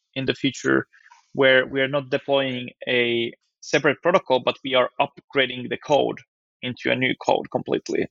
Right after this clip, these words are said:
meaning that the version two becomes a new version, and we have to alter this, the contract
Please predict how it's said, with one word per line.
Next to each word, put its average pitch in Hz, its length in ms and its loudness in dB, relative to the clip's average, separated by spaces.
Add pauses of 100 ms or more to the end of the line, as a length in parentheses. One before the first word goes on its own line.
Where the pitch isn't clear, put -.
(120)
meaning 151 360 2
that 131 180 4
the 123 140 0
version 131 520 -2 (400)
two 165 160 4
becomes 131 500 -2
a 127 160 -2
new 151 200 2
version, 131 500 0 (120)
and 127 420 -2
we 127 120 -2
have 127 300 0
to 131 260 0 (440)
alter 143 340 2
this, 131 280 -6
the 123 140 -2
contract 151 460 -2